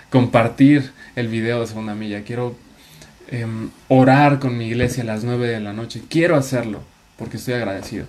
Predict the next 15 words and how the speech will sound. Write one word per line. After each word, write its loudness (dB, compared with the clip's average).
Y -4
no 2
quiero 0
decirte -6
que -10
eres -10
un -8
ingrato, 2
pero -2
cuando, 0
cuando -2
tú 2
no 6
lo 2
reconoces, -6